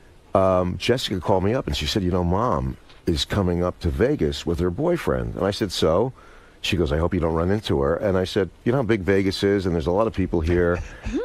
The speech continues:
Speaker 1: And Melissa was gonna come up to surprise me, and Melissa and Vicky don't really get along. And, uh, if they would have wound up together in the lobby of the hotel, it would have beat the, uh, Oscar De La Hoya fight.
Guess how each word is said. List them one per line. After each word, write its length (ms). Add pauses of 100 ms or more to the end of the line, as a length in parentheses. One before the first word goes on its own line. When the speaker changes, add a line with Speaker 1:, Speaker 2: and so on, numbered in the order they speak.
(180)
Speaker 1:
And 320
Melissa 500
was 160
gonna 220
come 180
up 120
to 60
surprise 600
me, 240
and 420
Melissa 480
and 100
Vicky 300
don't 160
really 200
get 120
along. 460
And, 320
uh, 420 (800)
if 140
they 80
would 120
have 80
wound 240
up 120
together 440
in 140
the 80
lobby 360
of 60
the 80
hotel, 640
it 60
would 160
have 140
beat 220
the, 280
uh, 160
Oscar 300
De 120
La 140
Hoya 300
fight. 280